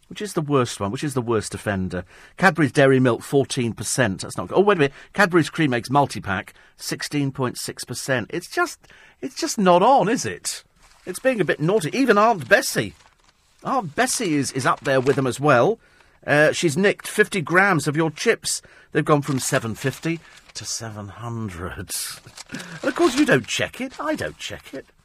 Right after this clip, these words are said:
It's only when, when the newspapers mention it, "I, I feel duty-bound to tell you about it." There's a lovely picture today in the pa-, you'll have to see it in the Daily Mail, of a chameleon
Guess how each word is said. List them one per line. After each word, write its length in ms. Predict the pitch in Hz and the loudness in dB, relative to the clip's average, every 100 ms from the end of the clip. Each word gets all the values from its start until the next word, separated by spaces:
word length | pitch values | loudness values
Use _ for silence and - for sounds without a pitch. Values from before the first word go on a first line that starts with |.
| _ _ _ _ 170 | _ _ _ _ -6
It's 100 | 190 | -4
only 120 | 220 | 0
when, 180 | 165 151 | 2 4
when 100 | 156 | 2
the 60 | |
newspapers 500 | 147 180 - 110 98 | 2 0 0 -2 -2
mention 320 | 117 139 - | -4 -4 -6
it, 60 | 82 | -8
"I, 100 | 113 - - | -10 -12 -8
I 80 | - | -4
feel 180 | - 143 | 0 0
duty-bound 680 | - 139 143 120 127 131 131 | 2 0 0 0 0 0 -4
to 80 | 135 | -6
tell 200 | 160 185 | -4 -2
you 80 | |
about 280 | 117 92 90 | -4 -4 -8
it." 80 | 98 - - | -12 -18 -10
There's 140 | 120 | -2
a 60 | 147 | 0
lovely 240 | 175 240 | 0 -2
picture 400 | - 165 - 113 | -4 -4 -4 -8
today 340 | 92 101 107 104 | -8 -4 -4 -4
in 120 | 123 | -6
the 60 | 131 | -6
pa-, 100 | 123 | -4
you'll 100 | 123 | -2
have 140 | 160 | -2
to 80 | 214 | -2
see 180 | - 160 | 0 0
it 100 | 143 | 2
in 300 | 160 160 156 | 2 4 4
the 380 | 147 151 151 139 - - - | 4 6 6 2 -4 -20 -4
Daily 280 | 113 160 165 | 4 4 4
Mail, 240 | 139 120 - | 2 2 0
of 100 | 131 | -2
a 40 | |
chameleon 680 | 139 160 190 160 95 78 | 0 2 4 2 0 -6